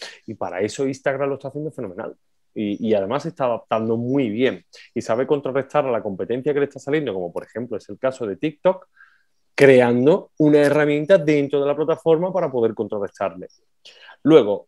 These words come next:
eh, como hemos comentado, el hecho de humanizar una empresa me parece extraordinariamente bueno por lo que hemos comentado, porque al final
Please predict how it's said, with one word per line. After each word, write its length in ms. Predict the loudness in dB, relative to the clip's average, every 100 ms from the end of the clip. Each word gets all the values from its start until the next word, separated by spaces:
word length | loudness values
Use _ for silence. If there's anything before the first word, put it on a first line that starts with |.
| 0
eh, 640 | 2 4 4 4 4 2
como 180 | 0 -2
hemos 120 | -2 -2
comentado, 560 | 0 0 2 2 0 0
el 100 | -2
hecho 220 | -2 -4
de 60 |
humanizar 420 | -2 -2 -4 -4 -4
una 140 | -4
empresa 380 | -2 -2 -2 -4
me 120 | -8
parece 340 | -6 -6 -8 -10
extraordinariamente 1200 | -14 -8 -8 -6 -6 -2 0 0 -2 -2 -2 -2
bueno 640 | -6 2 4 4 0 -8 _ _ _ -6
por 160 | -6
lo 100 | -4 -8
que 80 |
hemos 160 | -8 -6
comentado, 460 | -6 -8 -2 -2 -2
porque 200 | -6 -12
al 80 |
final 360 | -12 -10 -8 -8